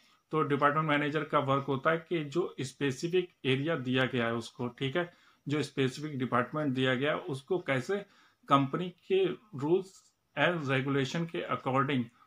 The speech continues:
उसको मैनेज करना। ठीक है, मैनेज कैसे करना? अपनी टीम के द्वारा। ठीक है, उसको जो है ना प्रॉपर बना के रखना ताकि कोई भी प्रोडक्ट की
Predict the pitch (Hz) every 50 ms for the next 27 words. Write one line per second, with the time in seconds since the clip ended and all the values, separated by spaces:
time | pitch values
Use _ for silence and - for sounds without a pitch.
0 | _ - - 135 131 - 202 185 147 120 117 117 117 117 - - 123 113 110 113
1 | 113 - _ _ _ - - 151 143 196 202 202 _ _ _ _ _ _ - -
2 | 127 131 139 135 - 139 127 123 147 135 147 147 170 202 - 131 - - 175 165
3 | - 139 131 127 123 - 143 127 120 113 110 110 - - _ _ _ _ _ -
4 | - 160 170 233 233 226 - _ _ _ _ _ _ _ _ _ _ _ _ -
5 | 151 135 - - 165 156 151 151 156 175 180 - - 139 135 127 - 165 151 131
6 | 127 120 123 123 120 - 151 127 123 - 151 165 170 - - 127 123 - - 160
7 | - - 139 143 131 143 147 139 - 139 131 120 135 127 - - 190 196 190 _